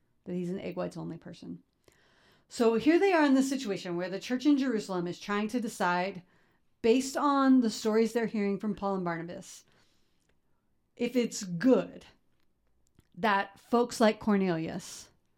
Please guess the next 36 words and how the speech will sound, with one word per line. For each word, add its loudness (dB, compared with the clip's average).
who 2
are 2
Gentiles, -2
is 0
it 0
good 4
that -6
they're 0
starting 0
to -2
really 0
love -2
the -6
story -8
of -10
Jesus? -14
And 4
they're 4
trying 6
to 8
figure 4
out 6
what 2
part -2
of 0
being 0
Jewish -4
should -4
also 0
be 0
a -2
part -4
of -6
being 0
a -4
Christian. -8